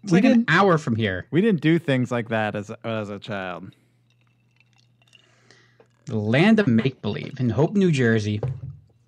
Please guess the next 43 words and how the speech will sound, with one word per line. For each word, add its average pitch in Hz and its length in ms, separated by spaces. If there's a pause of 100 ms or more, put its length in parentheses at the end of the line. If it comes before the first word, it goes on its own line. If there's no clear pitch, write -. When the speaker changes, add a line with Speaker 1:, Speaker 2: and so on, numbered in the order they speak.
(240)
Speaker 2:
What 147 240
Speaker 1:
This 180 120
place - 20
Speaker 2:
exactly 156 480
was 123 420
the 120 80
land 107 280
of 98 60
make-believe? 90 640 (540)
Speaker 1:
It's, 220 260
uh, 262 460
one 214 220
of 226 40
those 220 200
family-owned 202 580
theme 143 220
parks. 147 520 (600)
Speaker 2:
One 135 160
Speaker 1:
It's 143 60
Speaker 2:
of - 40
Speaker 1:
been 160 80
Speaker 2:
those 160 100
Speaker 1:
around 156 80
Speaker 2:
what? 220 80
Speaker 1:
since - 420 (840)
family-owned 170 540
theme 131 220
park. 117 380 (160)
Speaker 2:
Oh, 143 480
<laughs> - 20
that's 143 220
not 160 160
creepy 110 180
Speaker 1:
Yeah. 143 160
Speaker 2:
at 95 80
all. 117 240 (1600)
Speaker 1:
What's 135 180
that? 330 220 (160)
Speaker 2:
That's 151 180
not - 160
creepy 120 400
at 95 80
all. 110 340